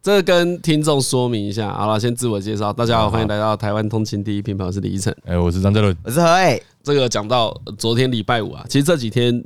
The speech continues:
Speaker 1: 那个疫情很险峻，在我们开录的同时呢，
Speaker 3: 嗯。
Speaker 1: 今天已经有一百八十例确诊。对啊，
Speaker 3: 对。
Speaker 1: 双北已经进入第三级了，
Speaker 2: 哎。
Speaker 1: 所以大家不要耍北兰，就是
Speaker 3: 哎，真的，真的。
Speaker 1: 对，口罩，
Speaker 2: 那个，我
Speaker 1: 口罩戴好。
Speaker 2: 那个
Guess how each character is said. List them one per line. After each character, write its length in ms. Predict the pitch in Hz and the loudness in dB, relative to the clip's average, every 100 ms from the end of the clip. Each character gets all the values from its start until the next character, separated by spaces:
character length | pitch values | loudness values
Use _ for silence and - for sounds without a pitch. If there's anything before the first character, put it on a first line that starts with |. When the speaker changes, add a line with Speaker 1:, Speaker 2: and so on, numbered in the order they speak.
| - | -6
Speaker 1:
那 160 | 123 | -4
个 120 | 117 113 | -2 0
疫 160 | 131 | -2
情 220 | 110 107 | -2 -2
很 100 | 101 | -2
险 240 | 110 107 92 | -2 -2 -2
峻， 200 | 131 117 - | -2 -2 -2
在 100 | 127 | -2
我 60 | |
们 180 | 110 98 | -2 -6
开 220 | - 139 | -6 -4
录 160 | 156 160 | -2 -2
的 80 | 113 | -2
同 260 | 107 104 | -2 -2
时 260 | 127 - 98 | 0 -2 -4
呢， 220 | 98 104 107 | -4 -2 -2
Speaker 3:
嗯。 40 | |
Speaker 1:
今 140 | 107 | 0
天 100 | 123 117 | 0 0
已 40 | |
经 140 | 107 | -2
有 60 | 110 | -2
一 120 | 143 | -4
百 260 | - 104 92 | -4 -4 -4
八 260 | - 110 110 | -2 -2 -2
十 200 | - 98 | -2 -2
例 140 | 110 | -4
确 240 | - 117 95 | -2 0 0
诊。 160 | 85 - - - - | -4 -12 -20 -20 -12
对 80 | 120 | -8
啊， 140 | 113 | -6
Speaker 3:
对。 60 | 120 | 0
Speaker 1:
双 280 | - 185 190 | 2 2 2
北 140 | 135 | 0
已 40 | |
经 160 | 117 127 | 0 -2
进 160 | 135 131 | 0 0
入 160 | 131 | 0
第 160 | 127 120 | 0 -2
三 300 | 120 113 113 | -2 -4 -6
级 220 | 120 85 | -6 -6
了， 120 | 76 | -6
Speaker 2:
哎。 100 | - | -4
Speaker 1:
所 160 | 80 117 | 0 2
以 40 | |
大 120 | 117 113 | 2 0
家 80 | |
不 80 | 113 | 0
要 100 | 110 | -2
耍 240 | 104 95 95 | -2 -2 -4
北 220 | 98 92 | -4 -8
兰， 140 | - - - | -10 -12 -8
就 80 | |
是 0 | |
Speaker 3:
哎， 300 | 98 98 98 | -4 -2 -2
真 140 | 95 95 | -2 -4
的， 100 | 87 | -4
真 180 | 82 82 | -6 -10
的。 80 | - _ | -12 _
Speaker 1:
对， 160 | 107 101 | 0 0
口 220 | - 92 | 0 0
罩， 300 | 98 107 101 - | 0 0 -2 0
Speaker 2:
那 0 | |
个， 80 | |
我 80 | 95 | 2
Speaker 1:
口 60 | 98 | 2
罩 160 | 107 107 | 0 -2
戴 220 | 101 92 | -6 -10
好。 180 | 87 - | -12 -10
Speaker 2:
那 100 | - | -2
个 260 | 95 92 | 2 2